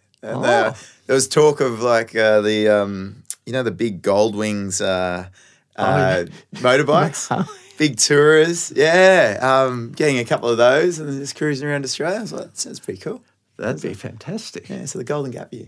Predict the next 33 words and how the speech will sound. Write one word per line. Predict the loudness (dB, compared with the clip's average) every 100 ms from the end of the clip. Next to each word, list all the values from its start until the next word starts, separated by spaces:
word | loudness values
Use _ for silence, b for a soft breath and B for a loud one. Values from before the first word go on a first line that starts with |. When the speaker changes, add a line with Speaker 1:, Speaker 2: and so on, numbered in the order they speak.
| -20
Speaker 1:
That's | -20 -20
a | -10
Speaker 2:
Golden | -6 -6 -6 -4
gap | -4 -4 -8
year. | -8 -8
Speaker 1:
You | -8
can | 0
put | 2
that | 2 4
in | 4
Speaker 2:
Wow. |
Speaker 1:
some | 2
of | 0
your | 2
marketing | 2 0 -4
collateral. | 0 4 4
Speaker 2:
Yeah, | 6 6 4
I | 2
Speaker 1:
Yeah. | 2
Speaker 2:
gotta | 2 0
use | 0 -2 -2
that | -2 -2
now, | -2 0
Speaker 1:
Bring | 4 4
Speaker 2:
the | 4
Speaker 1:
your, | 4 4
bring | 2
Speaker 2:
golden | 2
Speaker 1:
forward | 0 0 4 2 2
your | -4
golden | -2 -2 -4 -8
gap | -8 -10 -10
year. | -12